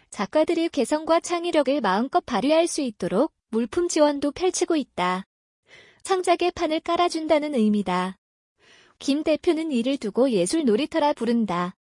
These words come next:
소속 작가들은 예술 놀이터를 통해 실력을 탄탄히 쌓는데 이는 곧 아트워크의 퀄리티로 나타난다. 큐.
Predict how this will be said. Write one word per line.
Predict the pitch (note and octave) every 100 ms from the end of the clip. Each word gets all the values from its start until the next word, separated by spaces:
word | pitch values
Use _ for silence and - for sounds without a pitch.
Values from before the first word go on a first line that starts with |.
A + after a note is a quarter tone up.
| _
소속 | - F4 F4+ E4+
작가들은 | D4+ G#3+ D4+ C#4+ C4+ D4 C#4+
예술 | G3+ D#4+ D#4+
놀이터를 | G#3+ C#4+ - D#4+ D#4
통해 | D4 C4 D4+
실력을 | G4 F4+ E4+ D#4+
탄탄히 | - G4 F4+ D4+ D4+
쌓는데 | D#4 D4+ D4 G#3+ F3+ A#3+ D4+ - - - - _
이는 | G#3 A3+ D#4
곧 | C#4 C#4
아트워크의 | G3+ G3+ E4+ E4 - C#4+ -
퀄리티로 | D#4+ D4+ D#4+ E4 C#4
나타난다. | A#3+ F#3 C4+ D#4 C4+ F3+ E3 F3+ _ _ _ _ _ _ _ _ _ _ _ _
큐. | - F4 B3+